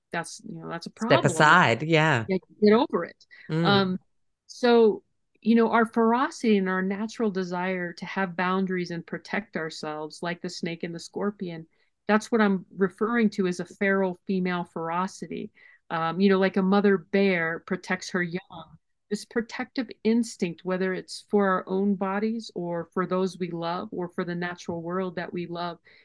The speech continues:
Speaker 1: it's a healthy instinct and it shouldn't be quieted or dumbed down. It actually should, you know, come out and cause trouble. And we should, uh, you know, welcome feral f-,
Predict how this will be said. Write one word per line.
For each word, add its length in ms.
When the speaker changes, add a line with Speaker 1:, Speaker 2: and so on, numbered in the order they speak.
Speaker 1:
it's 160
a 40
healthy 320
instinct 800
and 160
it 120
shouldn't 400
be 300
quieted 720
or 220
dumbed 340
down. 320
It 160
actually 560
should, 480
you 140
know, 260
come 220
out 220
and 120
cause 300
trouble. 400
And 200
we 100
should, 360
uh, 340
you 100
know, 100
welcome 520
feral 380
f-, 60